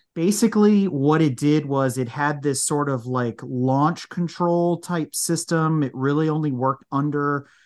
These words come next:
certain R P Ms. It still had, like, the engine shutoff capabilities and all this kind of stuff. And so it was really designed for short stop and go,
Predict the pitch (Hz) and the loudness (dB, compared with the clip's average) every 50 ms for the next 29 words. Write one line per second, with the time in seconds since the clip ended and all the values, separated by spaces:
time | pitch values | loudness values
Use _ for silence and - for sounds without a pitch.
0 | _ _ - - - - 165 160 - 151 147 - 143 143 139 - - 135 127 127 | _ _ -8 -4 0 0 0 0 0 -2 -4 -2 -2 -2 -4 -4 -6 -4 -2 0
1 | 127 131 135 139 143 143 147 143 147 151 147 - - _ _ _ _ - 147 - | 0 0 0 -2 -2 -2 -2 -4 -6 -6 -10 -14 -20 _ _ _ _ -8 -6 -6
2 | - - 180 175 180 185 175 160 147 131 - 139 - 147 160 165 160 160 131 120 | -2 2 2 2 4 2 2 2 0 0 -2 -4 -2 0 0 0 0 -2 -4 -4
3 | - - - 156 139 147 147 143 - - 165 151 143 147 131 135 143 143 143 143 | -4 -2 -2 0 2 2 2 2 0 -2 -4 -4 -4 -4 -4 -2 -2 -2 0 0
4 | 143 143 139 123 143 123 123 131 135 135 131 - - 143 131 127 - 131 127 127 | 0 -2 -2 -2 -2 0 0 0 -2 -4 -8 -8 -8 -8 -8 -6 -4 -4 -4 -2
5 | 120 120 123 - 170 156 147 - 147 156 147 139 156 220 262 254 185 165 135 143 | -4 -6 -2 0 0 0 0 0 0 -2 -2 0 -2 0 0 0 -2 -2 -2 -2
6 | 143 143 127 - 135 - - - - - - - 170 170 170 170 - - - - | -2 -2 -2 -6 -8 -8 -8 -10 -12 -8 -2 2 2 2 2 0 -4 -6 -2 0
7 | 135 135 143 - - 131 123 113 131 127 127 127 131 127 127 127 123 | 0 0 2 0 0 0 0 0 0 -2 0 0 0 0 0 0 -2